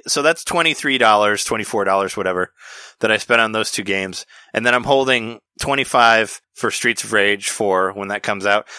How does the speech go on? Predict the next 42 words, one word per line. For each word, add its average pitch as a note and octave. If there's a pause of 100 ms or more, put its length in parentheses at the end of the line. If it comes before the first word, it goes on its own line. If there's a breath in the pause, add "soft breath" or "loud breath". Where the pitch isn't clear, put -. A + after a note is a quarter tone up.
The B2+
actual, D3+
it, C3
they, C#3
they C3
did C3+
actually C3+
say B2
what A#2
the, A2+
what A2
the A2+
real A2+
release G#2+
date G#2
is, G2 (460 loud breath)
and G#2
that's A2+
the C#3+
thirtieth. A2 (760 soft breath)
Um, A2
it, C3
it D#3
did D3
say C#3+
projected A#2+
release A#2
date B2
on A#2
the B2
eShop A2+
that B2
we A#2
saw B2
before, A#2+
but A#2+
now B2+
it A#2+
has A2+
an A2
official G#2+
one. G2+